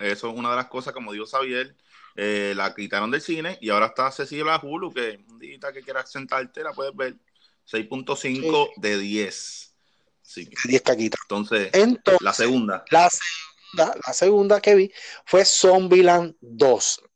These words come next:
Speaker 2: Zombieland dos, fui al cine.
Speaker 1: Te me
Speaker 2: Eh,
Speaker 1: adelan-,
Speaker 2: esta película
Speaker 1: te me adel-, te me adelantaste. Yo había dicho que yo soy súper fan de Zombieland y le iba a ver y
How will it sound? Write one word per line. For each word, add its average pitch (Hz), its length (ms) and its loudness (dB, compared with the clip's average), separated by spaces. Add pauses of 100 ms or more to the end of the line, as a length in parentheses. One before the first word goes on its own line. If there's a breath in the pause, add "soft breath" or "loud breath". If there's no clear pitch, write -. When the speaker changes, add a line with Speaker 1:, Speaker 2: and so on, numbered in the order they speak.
(140)
Speaker 2:
Zombieland 160 480 2
dos, 165 160 6
fui 127 360 0
al 165 100 4
cine. 143 400 -6 (720 loud breath)
Speaker 1:
Te 139 140 4
me 131 60 6
Speaker 2:
Eh, - 20 6
Speaker 1:
adelan-, 110 240 4
Speaker 2:
esta 139 120 0
película 139 280 2
Speaker 1:
te 110 40 4
me 107 60 2
adel-, 104 160 -4
te 104 80 -10
me 101 100 -10
adelantaste. 101 720 -8
Yo 92 100 -12
había 104 200 -8
dicho 117 360 -12
que 101 360 -10
yo 92 100 -10
soy 107 220 -8
súper - 440 -4
fan 113 160 -6
de 113 100 -6
Zombieland 120 600 -6
y 101 120 -12
le 95 100 -6
iba 101 160 -4
a 110 40 -2
ver 117 220 -4
y 92 240 -14